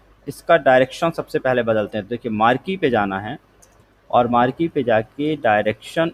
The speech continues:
equal to मैंने कर दिया left, अभी right है by default क्योंकि right की तरफ जा रहा, मैंने direction कर दिया left और अब मैंने किया refresh। ओहो,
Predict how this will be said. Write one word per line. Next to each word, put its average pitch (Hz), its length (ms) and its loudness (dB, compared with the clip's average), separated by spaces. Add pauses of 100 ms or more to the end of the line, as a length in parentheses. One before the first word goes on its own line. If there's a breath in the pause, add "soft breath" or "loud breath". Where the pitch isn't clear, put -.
equal 120 380 0 (120)
to 151 180 -6
मैंने 113 300 -4
कर 104 240 -4
दिया 123 440 -2 (180)
left, 101 580 -2 (360)
अभी 143 180 2
right 151 360 4
है 139 60 0
by 117 180 4
default 90 460 -6 (240)
क्योंकि 131 160 -4
right 170 260 4
की 185 80 -6
तरफ 135 240 2
जा 107 160 2
रहा, 131 200 0 (440 soft breath)
मैंने 156 180 0
direction 147 500 0
कर 143 200 0
दिया 135 180 -2
left 113 540 -4 (280)
और 139 240 -2 (140)
अब 165 180 0
मैंने 131 280 -4
किया 131 280 -2
refresh। 107 680 -10 (1600)
ओहो, 101 340 -10